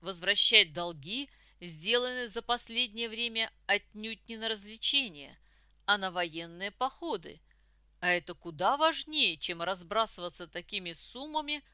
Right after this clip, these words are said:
отдавая их бургунцу. На эти деньги он наймет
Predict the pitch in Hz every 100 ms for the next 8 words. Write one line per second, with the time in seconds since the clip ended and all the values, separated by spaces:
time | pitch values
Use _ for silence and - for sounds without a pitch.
0 | _ 214 175 156 208 196 214 220 208 180
1 | 165 208 202 233 208 147 - 147 147 _
2 | _ _ _ _ - 185 208 175 - 160
3 | 143 165 254 302 277 294 240 247 247 262
4 | 247 254 -